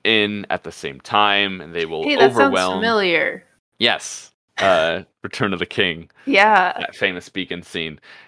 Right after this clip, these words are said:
Speaker 1: Uh, that, that was their plan. They would all light the beacons, and once all the beacons were lit, they'd all charge in together, united, and crush Morgoth's force, which was assembled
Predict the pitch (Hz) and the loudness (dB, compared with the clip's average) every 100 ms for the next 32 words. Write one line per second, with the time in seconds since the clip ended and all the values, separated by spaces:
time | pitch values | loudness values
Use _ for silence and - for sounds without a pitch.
0 | _ - 87 80 82 - - 104 92 - | _ 2 4 4 2 -2 -2 -2 -2 -2
1 | 113 104 110 107 98 113 117 117 113 92 | -2 0 0 0 2 2 2 0 -4 -4
2 | 95 92 87 - - 104 101 98 90 104 | -4 -4 -8 -6 0 0 2 -2 -2 -4
3 | 101 95 92 92 90 95 87 120 107 101 | -2 -4 -4 -6 -4 -6 -6 -8 -8 -8
4 | 101 95 95 92 87 87 85 - 87 87 | -8 -6 -6 -6 -6 -6 -8 -2 -2 -2
5 | 87 85 - 69 101 98 95 92 - - | -6 -8 -10 0 2 4 4 4 -2 -20
6 | - 92 90 95 95 90 87 - 67 76 | -12 -4 0 2 2 0 -2 -4 -8 -8
7 | 71 62 _ _ _ - 98 - 80 76 | -10 -16 _ _ _ -2 -2 -2 -10 -8
8 | 73 78 71 - - 80 76 - 78 73 | -2 -2 -4 -10 -2 0 0 -4 -8 -8
9 | 71 65 - - 85 82 65 67 | -8 -8 -10 -4 -4 -2 -6 -6